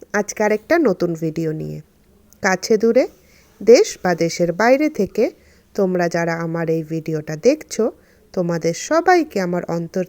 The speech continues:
থেকে অনেক ভালোবাসা। আশা করছি তোমরা খুব ভালো আছো এবং সুস্থ আছো।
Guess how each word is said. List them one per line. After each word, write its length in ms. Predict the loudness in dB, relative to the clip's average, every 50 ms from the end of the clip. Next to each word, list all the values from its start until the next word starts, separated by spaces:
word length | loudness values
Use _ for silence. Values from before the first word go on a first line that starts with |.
| -6
থেকে 260 | -8 -10 -8 -8 -8 -10 -10 -12 _ _ _ _ _ _ -4
অনেক 280 | -2 0 0 0 0 -2 -4
ভালোবাসা। 640 | -4 -4 -4 -4 -4 -6 -10 -12 -12 -14 -16 -16 -18 -18 _ _ _ _ _ _ _ _ _ _ _ -6
আশা 260 | -4 -2 -2 -2 0
করছি 420 | 2 2 2 2 0 -4 -6 -6 -6 -6 -8 _ _ _ _ _ _ _ _
তোমরা 300 | 0 0 0 0 -2 -4 -4 -8 _
খুব 240 | -4 2 4 4 4 2 0
ভালো 260 | -4 -4 -4 -2 -2 -4
আছো 320 | -6 -8 -10 -6 -2 -2 -2 -2 -4 _ _ _ _ _ _ _ -8 -4
এবং 260 | -4 -2 0 0 -2 -2 -4 _
সুস্থ 500 | -14 -14 -12 -8 -6 -6 -8 -8 -12 -12 -10 -8
আছো। 400 | -8 -8 -10 -14 -18 -18 -18